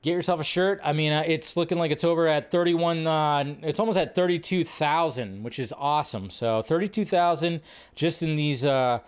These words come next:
shirt sales alone. That goes, of course, to A F S P. So if you haven't gotten your shirt,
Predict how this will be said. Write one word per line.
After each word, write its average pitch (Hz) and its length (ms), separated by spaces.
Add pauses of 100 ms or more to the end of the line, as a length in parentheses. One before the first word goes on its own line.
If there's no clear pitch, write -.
(120)
shirt 170 340
sales 160 320
alone. 147 400
That 120 180
goes, 131 300
of 123 120
course, 135 260
to 123 120
A 135 180
F 131 120
S 131 180
P. 160 300
So 143 160
if 110 80
you 135 140
haven't 170 160
gotten 175 180
your 170 140
shirt, 156 400